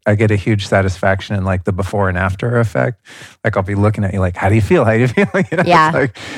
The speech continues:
Speaker 1: and I love when it works, you know, and someone's like, "Damn, you know what? I do feel better." I just love that.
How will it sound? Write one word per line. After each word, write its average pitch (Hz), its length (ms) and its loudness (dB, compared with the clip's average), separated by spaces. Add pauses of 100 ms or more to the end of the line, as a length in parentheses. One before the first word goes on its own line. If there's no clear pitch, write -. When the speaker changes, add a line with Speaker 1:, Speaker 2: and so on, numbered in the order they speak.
(140)
Speaker 1:
and 123 100 4
I 113 100 4
love 123 300 2
when 117 140 0
it 107 140 -2
works, 135 500 -2
you 117 160 -2
know, 107 220 2
and 110 80 0
someone's 117 260 -2
like, 107 180 0
"Damn, 131 400 0
you 104 80 0
know 117 140 2
what? 170 180 2
I 123 80 2
do 139 140 -2
feel 123 220 -2
better." 101 420 -2
I 110 80 2
just 107 300 -2
love 98 300 2
that. 92 320 -4